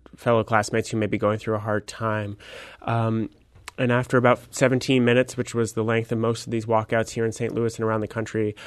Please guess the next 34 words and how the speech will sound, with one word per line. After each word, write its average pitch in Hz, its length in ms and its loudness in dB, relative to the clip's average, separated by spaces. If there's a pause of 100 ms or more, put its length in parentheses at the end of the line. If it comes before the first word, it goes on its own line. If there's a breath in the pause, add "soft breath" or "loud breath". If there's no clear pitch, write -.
(240 loud breath)
uh, 113 320 2 (200)
a - 60 -8
majority 151 340 10
of 143 80 8
the 131 60 0
students - 680 0
returned 135 380 0
to 127 40 -2
class. 135 360 -2
But, - 320 0
um, 113 340 -2 (220)
it - 120 -4
was 131 120 0
some 139 100 -2
very 160 180 10
powerful 135 400 6
moments, 120 340 4
I 113 80 4
think, - 560 -4
afterward. 113 560 2
A 110 60 0
number 113 240 2
of 110 100 2
students 113 600 0 (420 loud breath)
staying 139 320 6
behind 120 720 4
and, 113 280 -2
and 117 200 0
very 117 220 4
emotional. 110 760 0 (1160)
And, 107 380 0
um, 104 500 -2
you 123 100 0
know, 110 280 2